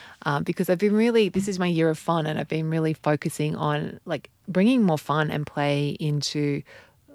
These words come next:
like, all areas of my life, particularly my work and my marketing. And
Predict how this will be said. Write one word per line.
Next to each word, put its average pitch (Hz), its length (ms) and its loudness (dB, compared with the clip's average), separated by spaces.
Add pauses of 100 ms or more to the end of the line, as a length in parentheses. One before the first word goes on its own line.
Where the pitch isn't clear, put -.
(120)
like, - 260 -6 (200)
all 226 180 12
areas 160 300 6
of 156 60 -4
my 165 120 0
life, 170 300 0
particularly 175 480 0
my 156 160 0
work - 400 0
and 156 80 -6
my 143 80 -4
marketing. - 600 -4 (380)
And 165 420 0